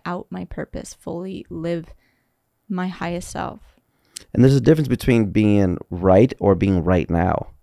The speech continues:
Speaker 2: you
Speaker 1: Mm.
Speaker 2: know, because some people, I think, are only meant to be here for certain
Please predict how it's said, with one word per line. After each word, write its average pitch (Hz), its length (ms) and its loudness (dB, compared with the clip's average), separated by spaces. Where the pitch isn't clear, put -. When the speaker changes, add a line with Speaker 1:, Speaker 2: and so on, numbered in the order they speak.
Speaker 2:
you 90 180 2
Speaker 1:
Mm. 87 40 6
Speaker 2:
know, 87 320 2
because 107 300 2
some 113 220 4
people, 104 280 4
I 98 80 6
think, 104 200 2
are 98 60 6
only 98 120 6
meant 95 200 2
to - 60 -6
be 92 140 -2
here 95 160 0
for - 120 -4
certain 87 500 -4